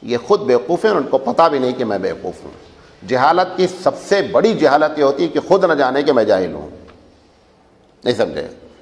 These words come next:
जहालत सबसे बड़ी ये है कि आदमी अपने बारे में कन्फ्यूज हो कि मैं जाहिल नहीं हूँ, कम से कम अपने बारे में मालूम होना चाहिए मैं कितने पानी में हूँ।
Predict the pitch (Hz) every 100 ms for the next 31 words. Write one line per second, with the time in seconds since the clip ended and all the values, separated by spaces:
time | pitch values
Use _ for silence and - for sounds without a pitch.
0 | _ - 85 110 113 127 180 180 - -
1 | 156 - 247 226 208 190 151 151 180 156
2 | 139 147 208 - 156 185 233 202 180 175
3 | 180 175 165 147 - 165 143 208 220 190
4 | 175 151 151 175 117 95 90 87 - -
5 | 135 143 285 311 - 196 147 113 127 110
6 | 110 110 190 220 165 131 117 107 95 87
7 | 78 78